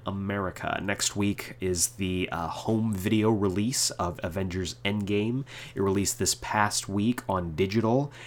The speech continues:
and, uh, I'm definitely gonna be picking up the Blu-ray. I just, I have to. I have to. It's Endgame. Um, so next week's episode is gonna be focusing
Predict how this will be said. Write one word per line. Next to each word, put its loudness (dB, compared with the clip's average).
and, 0
uh, 6
I'm 2
definitely 2
gonna -2
be 4
picking -2
up -4
the -2
Blu-ray. 2
I 0
just, 2
I 6
have 4
to. -6
I -6
have -6
to. -8
It's -4
Endgame. -4
Um, 8
so 4
next 2
week's 4
episode 4
is 0
gonna 0
be -2
focusing 0